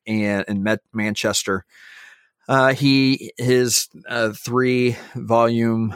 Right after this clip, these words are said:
uh, compendium did go through three editions. I believe it's three editions. I think I have the second edition in front of me here. Um, and I, I, I'm, I could stand to be corrected there. That, I don't recall if that third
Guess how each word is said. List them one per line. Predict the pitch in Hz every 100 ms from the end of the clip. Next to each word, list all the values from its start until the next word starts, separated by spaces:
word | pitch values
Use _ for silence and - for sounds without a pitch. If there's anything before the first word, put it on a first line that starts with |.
| -
uh, | 113 104
compendium | 104 98 127 120 117
did | 110 120 110
go | 113
through | - 120 107
three | - 113 110 113 117 113 -
editions. | 101 95 - - 113 - 139 135 135 127
I |
believe | 110 117 120
it's | 107 -
three | 110 117
editions. | 107 113 - 117 113 - - _ _ _
I | 104
think | - 104
I | 104
have | 101
the | 95
second | - 104 - 98
edition | 98 - 95
in |
front | - 101
of | 92
me | 98
here. | 98 104 98 - - - - _ -
Um, | 113 110 98 95 95 - _ _ _ _ - - -
and | 107 107 113
I, | 120 95 113 -
I, | 104 90
I'm, | 127 131 -
I | 117 117
could | - 127
stand | - 127 110
to |
be | 104
corrected | - 110 101 98
there. | 98 101
That, | 110 -
I | 104 113 120 -
don't | 135 127 120
recall | 113 120 107
if | 101
that | 110 -
third | - - 120 117 113 110 101